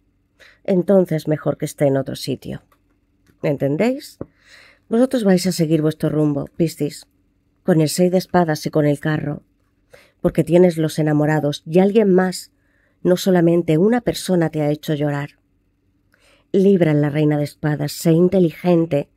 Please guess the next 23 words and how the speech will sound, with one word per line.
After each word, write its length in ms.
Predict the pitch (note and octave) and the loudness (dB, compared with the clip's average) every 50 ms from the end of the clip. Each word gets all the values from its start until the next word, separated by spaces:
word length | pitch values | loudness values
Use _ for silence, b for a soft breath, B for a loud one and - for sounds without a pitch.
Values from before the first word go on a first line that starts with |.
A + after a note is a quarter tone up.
| _ _ _ _ b b b b b b b b | _ _ _ _ b b b b b b b b
Si 220 | - - - F3+ F3 | -18 -4 -4 -4 -2
quieres 380 | - E3 F3 E3 D#3 D3+ - | 2 2 2 2 2 0 -2
alcanzar 720 | E3+ D#3+ D#3 - - D#3+ D#3 D3+ D3+ - - F#3 F3+ D#3+ D#3 | -2 -2 -2 -2 -2 -2 -2 -2 -2 -2 -2 -4 -2 -2 -2
la 140 | D3+ D#3 | -2 -2
vida 340 | C#3 D#3+ F3 F3+ D#3 D3+ C#3+ | -2 -2 -2 0 0 0 0
y 60 | C#3+ | 0
muchos 520 | D3 D#3 F#3+ A#3 B3 - - B3 F#3+ - - | 2 2 2 2 0 -2 -4 -6 -6 -2 -2
años 560 | F#3+ F#3+ F3+ E3 D3+ C#3+ C3+ - - - _ _ _ _ _ _ _ _ _ _ _ _ _ _ _ _ | 0 2 2 2 2 0 -2 -4 -8 -14 _ _ _ _ _ _ _ _ _ _ _ _ _ _ _ _
de 180 | - E3 F#3 E3 | 0 2 2 2
felicidad 640 | - D#3 D3+ D3 D3 - - D#3 D3+ E3 E3+ E3 | 2 0 0 0 0 -2 -2 -2 -2 0 -2 -2
con 220 | E3+ E3 D3+ D3+ D3+ | -2 -2 -2 -2 -2
tu 180 | - A3+ B3 | -2 -4 -2
persona, 540 | - F3+ D#3 D3 - - F#3 F3+ D#3+ D#3 C#3+ | -2 -2 -4 -4 -4 -4 -2 0 0 0 -2
pareja, 640 | - - D3 D3 E3 F3 E3+ E3+ - D3 D3+ D#3+ - _ _ _ _ b b b b b b b | -4 -6 -4 -4 -4 -4 -4 -6 -10 -10 -10 -10 -12 _ _ _ _ b b b b b b b
necesito 460 | - F3+ - F3 D3+ - F#3 F3 F#3 F3+ | 0 0 2 0 -2 -2 -4 -4 -2 -4
que 100 | E3+ D3+ | -4 -4
seas 380 | - - E3+ E3+ E3+ E3 - | 0 0 0 2 0 0 -2
la 100 | E3 D#3 | 0 0
emperatriz. 680 | D3+ D3+ - D#3 D3+ D3+ D3 - D#3 D#3+ D3+ C#3+ - _ _ _ _ _ _ _ _ _ _ _ _ _ _ _ | 0 0 -2 -2 -2 -4 -4 -4 -4 -4 -4 -4 -8 _ _ _ _ _ _ _ _ _ _ _ _ _ _ _
Hay 180 | - F#3 D#3+ E3 | -2 -2 0 2
una 160 | E3 E3 D#3 | 2 2 2
carga 360 | - - F3+ F3+ F3 E3 D#3+ | 0 0 0 0 2 2 2
emocional 880 | D#3 D3+ D3+ D3+ D3 - - D#3 D3+ D#3+ F3+ F#3 F3 D3+ D3 D3 - | 2 2 2 0 0 -2 0 0 2 2 2 2 2 0 -2 -4 -8